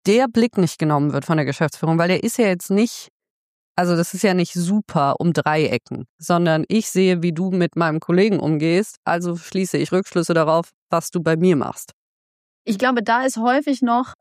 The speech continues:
Speaker 2: eine relativ alte Management-Denke. A-, also hier sind zwei Sachen. Auf der einen Seite so eine alte Management-Denke, "Ja gut, es ist halt Business und da ist er jetzt immer schlecht gelaunt, ja gut, äh, sein Problem kann er ja zu Hause seiner Frau erzählen", ja, so.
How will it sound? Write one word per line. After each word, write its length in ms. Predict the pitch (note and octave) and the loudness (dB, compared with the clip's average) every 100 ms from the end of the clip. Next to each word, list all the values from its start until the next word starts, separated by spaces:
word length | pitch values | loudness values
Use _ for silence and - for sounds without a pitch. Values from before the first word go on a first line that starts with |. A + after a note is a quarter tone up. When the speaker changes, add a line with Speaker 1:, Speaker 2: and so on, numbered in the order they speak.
| - | -8
Speaker 2:
eine 200 | G#3+ G3+ | -4 -2
relativ 440 | A3+ C4 - A#3 - - | -2 -2 -4 -6 -6 -4
alte 680 | F#3+ G#3+ A#3 A#3+ A3+ G#3+ - _ - | -2 -2 -2 -2 0 -2 -6 _ -2
Management-Denke. 1120 | F#3 A#3 B3 - F3+ E3+ F3 E3+ F3 F#3+ A#3 G#4 - | 2 4 2 0 -2 0 0 0 0 0 0 -2 -2
A-, 100 | A#3 - | -2 0
also 160 | A3 | 2
hier 240 | A3+ A#3 C4 | 2 2 2
sind 160 | A3+ | 0
zwei 220 | - G#3+ G3 | 0 0 0
Sachen. 320 | D#3 E3+ D#3+ _ _ - | -2 -2 -6 _ _ -4
Auf 160 | G#3+ | -4
der 140 | G3+ - | 0 0
einen 220 | A#3+ B3+ | 2 4
Seite 220 | A#3+ A3+ | 2 0
so 60 | A#3 | -2
eine 120 | A3 | 0
alte 240 | G3+ A3 | 0 -2
Management-Denke, 1000 | G#3 G#3 B3 - A#3+ A#3 A#3 A#3+ B3 A#3+ - _ | -2 -2 -2 -4 -2 -2 -2 -2 -2 -4 -8 _
"Ja 60 | F#3 | -4
gut, 260 | F#3+ A#3 G#3+ | 0 0 0
es 120 | G3+ | -2
ist 140 | A3 | -2
halt 160 | G#3+ G3 | 0 2
Business 360 | A#3 A#3+ B3+ A#3+ | 2 2 2 2
und 220 | G#3+ G3+ | -2 2
da 140 | F#3+ | 2
ist 260 | F#3+ G3+ - | 2 0 0
er 80 | G#3 | -2
jetzt 100 | G3+ | 0
immer 160 | F#3+ | -4
schlecht 240 | - G3 - | -2 -4 -2
gelaunt, 420 | F#3 G3 A#3 A3 | 2 2 2 2
ja 160 | F#3+ | 0
gut, 440 | G3 G3+ A3+ - C4+ | 0 -2 -2 -6 -6
äh, 140 | - F#3 | -4 0
sein 240 | F#3+ G#3 | 0 0
Problem 640 | A#3 A3 G#3+ G#3+ A#3 A#3 A#3+ | -2 -2 0 2 4 2 0
kann 160 | - G3 | -2 -2
er 60 | |
ja 100 | F#3 | -2
zu 160 | F3+ F#3+ | -2 -2
Hause 180 | F#3 F3+ | -2 -2
seiner 240 | F3 D#3+ | -2 -2
Frau 200 | - C3 | -2 -6
erzählen", 400 | F2 - - D#2 | -6 -8 -10 -8
ja, 200 | E3+ A#3 D4+ | -2 -2 -2
so. 220 | - B2+ | -6 -10